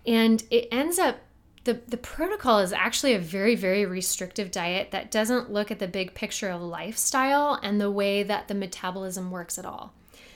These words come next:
So you can have two individuals that have completely different physical structure and metabolic tendencies, but both have type A blood.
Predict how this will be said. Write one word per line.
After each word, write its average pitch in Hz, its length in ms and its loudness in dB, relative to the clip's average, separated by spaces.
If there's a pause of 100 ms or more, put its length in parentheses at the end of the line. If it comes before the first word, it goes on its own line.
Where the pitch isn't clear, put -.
(160)
So 240 380 4
you 285 160 6
can 370 140 8
have 339 200 4
two 277 200 6
individuals 233 580 6
that 208 160 2
have 208 180 -2
completely 262 1080 6
different 240 360 4
physical 220 440 0
structure 226 580 0
and 196 260 -2
metabolic 196 520 2
tendencies, 277 800 2 (380)
but 277 220 10
both 254 280 8
have 277 160 4
type 226 260 4
A 202 100 4
blood. 208 460 0